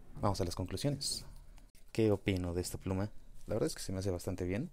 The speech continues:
por el precio que tiene y por lo que trae. O sea, es una pluma de metal con bastante buen peso,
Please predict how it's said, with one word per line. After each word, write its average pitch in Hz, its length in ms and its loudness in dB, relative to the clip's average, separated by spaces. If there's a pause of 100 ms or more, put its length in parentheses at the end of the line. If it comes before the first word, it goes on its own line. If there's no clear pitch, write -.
(140)
por - 140 -2
el - 60 -2
precio 95 280 -2
que - 80 -12
tiene 117 300 -4 (1600)
y 117 80 2
por 98 160 -2
lo 92 100 0
que - 100 -2
trae. 82 260 -4 (260)
O - 60 -6
sea, 101 80 -4
es 87 100 -4
una 95 100 0
pluma 92 220 4
de 85 60 0
metal 110 340 4 (1040)
con 87 200 -2
bastante 87 380 -2
buen 85 180 0
peso, 110 320 4